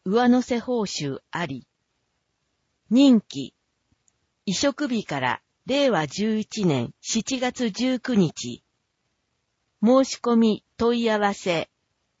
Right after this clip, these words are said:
二月二日月曜から三月二日月曜、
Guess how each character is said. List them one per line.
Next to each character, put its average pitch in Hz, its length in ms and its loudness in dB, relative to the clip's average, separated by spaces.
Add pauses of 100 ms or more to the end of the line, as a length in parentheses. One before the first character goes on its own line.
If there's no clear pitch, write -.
(380)
二 214 120 4
月 254 300 -2
二 233 320 -8
日 196 300 -4 (120)
月 196 340 -4
曜 262 260 0
か 147 180 -6
ら 113 240 -6 (180)
三 277 340 2
月 175 280 -4
二 - 320 -12
日 156 320 -4 (140)
月 190 320 -4
曜、 220 360 -2